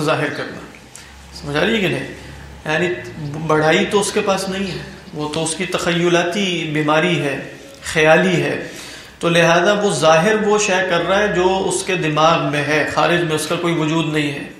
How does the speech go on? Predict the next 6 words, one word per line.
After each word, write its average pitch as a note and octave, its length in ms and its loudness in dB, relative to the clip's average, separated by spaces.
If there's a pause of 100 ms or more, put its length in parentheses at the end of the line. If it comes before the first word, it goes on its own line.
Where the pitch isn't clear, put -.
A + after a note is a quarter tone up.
تو D3+ 80 -6
یہ D#3 120 0 (100)
فخر F3 260 2
ہے، - 200 -4
مختال D#3+ 460 4 (580)
فخور، F#3 420 2